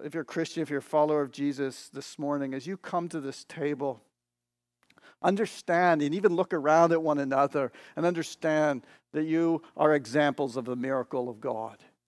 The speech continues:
Your salvation doesn't belong to you. You didn't save yourself. You didn't rescue yourself. You didn't fight your way out of the, the, the,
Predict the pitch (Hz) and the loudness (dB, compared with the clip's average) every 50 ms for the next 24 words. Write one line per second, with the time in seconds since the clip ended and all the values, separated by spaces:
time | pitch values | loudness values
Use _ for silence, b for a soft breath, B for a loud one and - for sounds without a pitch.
0 | _ _ _ - 170 185 170 - - - - - 180 160 156 156 156 135 151 151 | _ _ _ 2 2 2 2 0 -6 -12 -4 0 4 6 6 6 6 4 4 2
1 | 147 - - 151 139 127 139 131 123 131 127 113 143 135 127 131 123 123 123 120 | 2 0 -4 -6 -6 -6 -6 -6 -8 -10 -10 -10 -8 -6 -4 -4 -2 -4 -4 -6
2 | 117 107 98 b b b _ - - 156 143 127 123 120 120 113 - _ - 165 | -8 -10 -14 b b b _ -10 -6 -6 -4 -4 -4 -6 -8 -10 -14 _ -6 -4
3 | 190 202 196 214 196 175 143 135 - - - - - - 160 143 147 151 147 123 | 0 4 6 6 6 6 2 -4 -6 -10 -14 -14 -4 0 2 2 2 2 0 -2
4 | 139 151 143 143 - - 156 147 147 143 139 - - 165 180 185 208 196 190 170 | -4 -6 -8 -8 -6 -6 -2 -2 0 -2 -2 -4 -6 -6 2 4 4 4 4 0
5 | 135 143 147 156 156 147 - - - 160 160 160 160 156 147 - - 160 151 147 | -4 -2 2 2 2 2 0 -6 -12 -8 -6 -4 -4 -6 -6 -6 -4 -2 0 0
6 | 151 143 - 180 196 196 180 208 196 190 190 170 170 - B B B B B B | -2 -2 -4 -8 -6 2 4 4 4 4 2 0 -2 -6 B B B B B B
7 | B B - - - - 185 175 175 185 180 180 175 170 160 160 156 160 156 156 | B B -20 -20 -6 2 4 4 4 6 4 0 0 0 2 4 4 4 4 4
8 | 151 156 143 123 135 147 143 127 B B B B B - 156 151 147 143 147 143 | 2 0 -2 -2 0 0 0 -2 B B B B B 0 2 4 4 2 2 0
9 | 147 147 139 120 | -2 -4 -4 -4